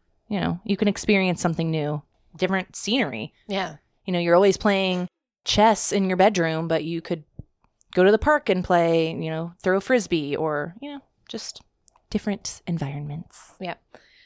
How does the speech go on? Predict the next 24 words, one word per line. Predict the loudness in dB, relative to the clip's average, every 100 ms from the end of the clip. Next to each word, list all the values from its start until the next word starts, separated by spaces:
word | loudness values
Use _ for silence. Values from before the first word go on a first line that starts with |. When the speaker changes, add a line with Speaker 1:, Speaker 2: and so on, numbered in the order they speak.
| _ -4
Speaker 2:
I | 0
have, | 0
it | 0 -2
can | -4 -6
be | -6 -6 -6 -8 -8
enjoyable | -6 -4 -2 0 0 0 -2 -4
for, | -4 -2 -2 -2 -6 _ _ _ _ _ _ _ _
it | -2
can | 0
be | 0
more | 2 4 2
enjoyable | 4 4 6 6 4
for | 2 0 2 2 4
a | 2
variety | 2 0 0 0 0 0 0 0
of | 0
ages | 0 0 0 0 0 -2
than, | -2 -2 -2
say, | -4 -2 0 0 -2 -4 _ _ _ _ _ _ _
you | _ -6
know, | -2 -4
a | -4
sixteen-year-old | -2 -2 -2 -2 0 0 0 2 2 0 -2
playing | -6 -2 -2 -2 -4 -8